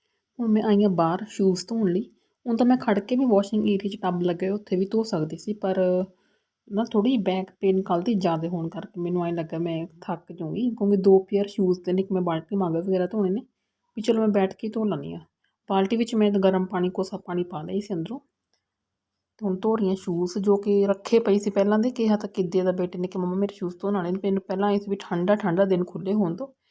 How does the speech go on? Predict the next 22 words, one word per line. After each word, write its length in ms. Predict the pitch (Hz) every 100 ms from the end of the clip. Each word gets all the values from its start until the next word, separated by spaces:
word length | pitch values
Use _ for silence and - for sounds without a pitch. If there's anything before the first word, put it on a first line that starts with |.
| _ _ _ _ _ _ -
ਤੇ 160 | 196
ਰੱਖੇ 400 | 208 214 - 247
ਇੱਧਰ 220 | 226 214 269
ਹੀ 60 |
ਪਏ 160 | 269 233
ਸੀ, 100 | 233
ਵਾਸ਼ਿੰਗ 400 | 220 202 214 214
ਏਰੀਆ 180 | 214 214
'ਚ 120 | 214
ਹੀ 40 |
ਪਏ 160 | 208 190
ਸੀ 140 | 202
ਸ਼ੂਜ਼। 340 | 196 190 185 - _ _ _
ਮੈਂ 120 | 214 196
ਕਿਹਾ 100 | 214
"ਚਲੋ 160 | 220
ਹੁਣ 120 | 220
ਮੈਂ 100 | 208 208
ਧੋ 120 | 226
ਹੀ 80 | 214
ਦਿੰਦੀ 280 | 196 165 156
ਹੈਗੀ।" 260 | 160 196